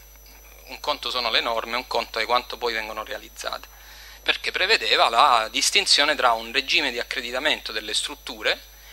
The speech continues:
e un regime di accreditamento del singolo operatore professionista. Voi ne trovate traccia nei nostri enti locali? Io, visto,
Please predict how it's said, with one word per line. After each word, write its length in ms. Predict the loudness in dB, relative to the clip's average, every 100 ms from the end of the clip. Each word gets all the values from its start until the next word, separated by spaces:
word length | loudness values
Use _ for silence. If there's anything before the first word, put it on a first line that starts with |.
| -4
e 100 | -2
un 80 | 0
regime 340 | -2 -4 -2
di 80 | -4
accreditamento 720 | -2 -6 -2 -2 -2 -8 -6
del 160 | -4 -2
singolo 880 | -4 -4 -8 -8 -6 -8 -10 -12
operatore 540 | -6 0 0 0 -6 -8
professionista. 760 | -8 0 2 2 -6 -10 -10 -16 -20 -20 -20 -20 -20 -20 -20 -20 -20 -20 -20 -20 -20 -2
Voi 240 | 2 2
ne 320 | 2 -4 -6
trovate 380 | 2 4 4 0
traccia 400 | -2 -4 -4 -6
nei 100 | -6
nostri 480 | -6 -6 -6 -6 -8
enti 260 | -8 -10
locali? 460 | -10 -4 -4 -6 -12 -18 -20 -20 -20 -16
Io, 240 | -10 -10 -10 -16 -18 -20 -20 -20 -18
visto, 460 | -8 -6 -6 -8